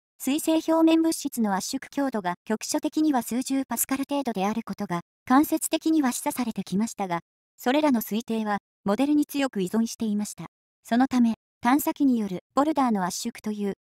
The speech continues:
より直接的な手法で計測した本論文は、極めて重要な意義を持っており、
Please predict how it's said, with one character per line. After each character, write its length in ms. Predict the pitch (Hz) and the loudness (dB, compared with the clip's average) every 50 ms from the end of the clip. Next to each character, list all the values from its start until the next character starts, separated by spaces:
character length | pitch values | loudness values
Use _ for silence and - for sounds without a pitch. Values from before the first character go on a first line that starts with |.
| _ _ _ _ | _ _ _ _
よ 100 | 226 233 | 0 0
り 100 | 269 285 - | 0 0 0
直 100 | 262 262 - | -4 -4 -2
接 240 | - 285 277 - - | -4 -4 -4 -2 -4
的 220 | - 277 - 269 | -4 -2 2 2
な 120 | 269 262 254 | 4 4 2
手 120 | - 240 | 0 -2
法 180 | 233 262 269 269 | -2 -2 -2 0
で 120 | 262 262 | -2 -2
計 180 | - 233 240 247 | -2 -2 -4 -2
測 240 | - 233 - 226 | -4 -8 -8 -8
し 80 | - - | -8 -6
た 140 | - 202 - - _ | -6 -6 -8 -2 _
本 200 | 285 302 302 254 | 2 4 4 4
論 160 | 226 214 233 | 4 2 0
文 220 | 233 226 220 220 | 0 0 0 0
は、 140 | 208 202 196 - _ _ _ _ | 0 0 -2 -2 _ _ _ _
極 200 | - 240 269 302 | 0 2 4 6
め 100 | 294 285 | 6 4
て 100 | - 220 | 2 0
重 200 | 208 - 214 247 | -4 -2 -2 -2
要 200 | 269 269 277 277 | 0 2 4 4
な 120 | 277 277 269 | 4 4 4
意 60 | 277 | 2
義 160 | 269 254 233 | 2 0 0
を 60 | 208 | 0
持 100 | 214 220 | 0 0
っ 20 | 226 | -2
て 180 | - - 208 196 | -2 -4 -4 -4
お 80 | 202 | -4
り、 140 | 190 175 - | -4 -6 -8